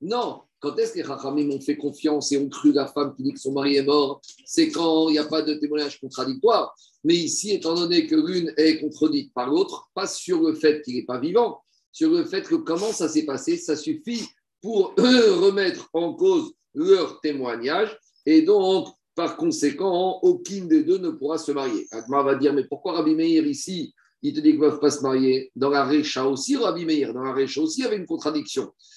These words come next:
On a l'impression que Rabbi Meir, ce qui le dérange, c'est que quand ils se contredisent sur les circonstances de la mort. Mais dans le cas d'avant, où une dit qu'il est mort, une dit qu'il n'est pas mort, a fortiori, où il n'y a même pas une confirmation commune qu'il est mort,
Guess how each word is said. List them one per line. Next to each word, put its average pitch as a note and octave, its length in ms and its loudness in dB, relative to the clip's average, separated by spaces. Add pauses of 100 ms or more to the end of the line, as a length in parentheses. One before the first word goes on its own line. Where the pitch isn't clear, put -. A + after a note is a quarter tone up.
(200)
On E3 100 -2
a F#3+ 60 -4
l'impression F3+ 300 0
que - 60 -6
Rabbi F3 180 2
Meir, F#3+ 220 2
ce - 100 -10
qui F3+ 120 -8
le E3+ 60 -10
dérange, F3+ 360 2
c'est D#3 140 -2
que D#3+ 100 0
quand F#3 180 -4
ils E3 60 -4
se E3+ 120 -4
contredisent E3+ 760 -2 (160)
sur F#3 340 0
les F3 240 4
circonstances F3 800 -4
de F3 80 4
la E3 140 4
mort. D#3 360 0 (260)
Mais D3 140 -2
dans E3 100 -2
le D#3+ 220 -2
cas E3+ 140 -4
d'avant, E3 500 -4 (160)
où F3+ 140 -4
une F3+ 180 -4
dit D#3 320 -8
qu'il D#3+ 180 6
est D#3+ 60 6
mort, D3+ 260 6
une D3+ 140 6
dit C#3+ 120 -2
qu'il D3+ 120 4
n'est D3+ 60 0
pas D3 80 2
mort, D3 240 2
a C#3+ 60 2
fortiori, A3+ 680 -2 (200)
où G3+ 120 -2
il - 20 -4
n'y F#3+ 60 4
a F#3 40 2
même G3 200 0
pas G3+ 140 2
une F#3+ 160 0
confirmation F3 640 -4
commune E3+ 300 -2
qu'il C#3+ 180 -6
est C#3 60 0
mort, C3+ 300 -4